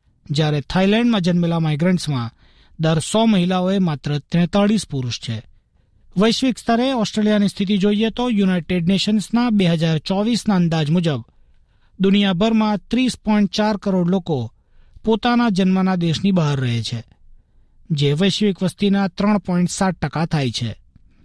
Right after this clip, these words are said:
આંતરરાષ્ટ્રીય માઇગ્રન્ટની સૌથી વધુ એટલે કે પાંચ પોઇન્ટ ચોવીસ કરોડની વસ્તી અમેરિકામાં છે, જે તેમની કુલ વસ્તીના પંદર પોઇન્ટ બે ટકા છે.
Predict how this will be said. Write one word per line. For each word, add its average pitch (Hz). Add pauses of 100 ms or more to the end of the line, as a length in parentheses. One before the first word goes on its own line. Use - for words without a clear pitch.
(720)
આંતરરાષ્ટ્રીય 196
માઇગ્રન્ટની 185
સૌથી 180
વધુ 180 (560)
એટલે 165
કે 156
પાંચ 208
પોઇન્ટ 202
ચોવીસ 202
કરોડની 185
વસ્તી 170
અમેરિકામાં 180
છે, 196 (520)
જે 160
તેમની 165
કુલ 202
વસ્તીના 165
પંદર 202
પોઇન્ટ 151
બે 143
ટકા 180
છે. 180